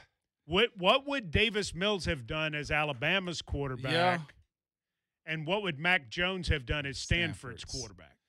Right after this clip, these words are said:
Speaker 2: I, I'm really hoping for, for, for, uh, Mac Jones' sake it goes well for him because I could see a skid. I could see a skid, man,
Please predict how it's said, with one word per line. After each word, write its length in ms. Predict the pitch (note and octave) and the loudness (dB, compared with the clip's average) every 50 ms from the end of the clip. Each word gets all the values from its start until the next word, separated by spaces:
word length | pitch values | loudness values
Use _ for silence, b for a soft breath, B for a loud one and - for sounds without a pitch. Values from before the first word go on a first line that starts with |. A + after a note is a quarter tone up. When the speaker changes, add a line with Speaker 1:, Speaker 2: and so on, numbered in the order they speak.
| _ _ _ _ _ _ | _ _ _ _ _ _
Speaker 2:
I, 120 | F3+ F3+ - - | -12 -8 -2 2
I'm 240 | G#3+ G3 F#3+ F#3 F3 | 4 4 6 6 4
really 340 | E3 E3+ E3 D#3+ D#3 D3 C#3 | 4 6 6 6 4 4 2
hoping 380 | C#3 C3+ C3+ B2+ - B2+ B2+ | 2 2 2 0 0 -6 -8
for, 300 | A#2+ - C#3+ C#3 B2+ A#2 B2+ D3 D3 | -6 -4 -2 -2 -2 -2 -4 -10 -14
for, 380 | - - D3+ C#3 C3+ C3+ C3+ C3 | -10 -4 -2 0 0 0 -2 -4
for, 300 | - - C#3+ C3+ C3+ C#3 | -8 -6 -4 -4 -4 -4
uh, 180 | C#3 C#3 C3+ B2 | -4 -4 -4 -4
Mac 320 | A#2+ C3 C3+ C#3 D3 D3 C3+ | -2 -2 -2 -2 -2 -4 -6
Jones' 440 | A#2 C#3 C#3 C#3 C#3 C#3 B2 B2+ - | -6 -6 -4 -4 -4 -4 -4 -2 -2
sake 300 | - C3+ B2+ C3 C#3 - | -2 0 -2 -4 -4 -6
it 140 | C3 C3 B2 | -8 -8 -4
goes 320 | A#2+ C3 B2+ B2+ B2+ A2+ B2 | -2 0 0 0 -2 -4 -4
well 240 | C3 C3 C3 C3 | -4 -2 -2 -2
for 340 | B2+ - - C#3 C#3 C#3 C#3 | -4 -4 -6 -6 -4 -4 -4
him 120 | C#3+ D3+ F#3+ | -6 -8 -12
because 340 | D#3 D3+ - - D#3 D3 C#3 - | -14 -12 -6 -2 -2 -2 -2 -2
I 160 | C#3 E3 F#3+ G#3 | -2 0 0 0
could 180 | - C#4 G3 | 0 0 0
see 240 | - - D3 D3 D3 | 0 2 2 2 0
a 60 | C3 | 0
skid. 560 | A2 - - - - B2 A#2 A#2 A2 G2 E2+ - _ _ _ _ _ _ _ _ _ _ _ | 0 -2 -2 -2 -2 -4 -4 -4 -6 -8 -10 -14 _ _ _ _ _ _ _ _ _ _ _
I 120 | C#3 D#3+ F3+ | -4 -4 -4
could 160 | F3 G3+ F3 | -4 -4 -2
see 360 | - - F3+ F3 E3 D#3+ D#3+ | -2 0 0 0 0 0 -2
a 120 | D#3+ D3 C3+ | -2 0 0
skid, 480 | - - - D3+ C#3+ C#3 C#3 C#3+ C3+ | 0 0 0 0 0 0 0 0 -2
man, 600 | A#2 C3+ C3 C3 C3 C3 B2+ B2+ B2+ B2+ C3 C3 | -4 -4 -2 -2 0 0 -2 -2 -4 -6 -8 -12